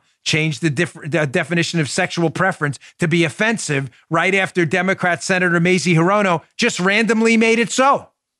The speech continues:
in the hearing with Amy Coney Barrett. We discussed it last week.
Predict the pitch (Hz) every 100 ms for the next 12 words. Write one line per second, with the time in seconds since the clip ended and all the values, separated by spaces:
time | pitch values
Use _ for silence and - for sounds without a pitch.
0 | _ _ _ 196 196 185 220 226 220 214
1 | 220 220 - 220 220 220 262 139 147 151
2 | - 180 - 185 196 190 240 160 -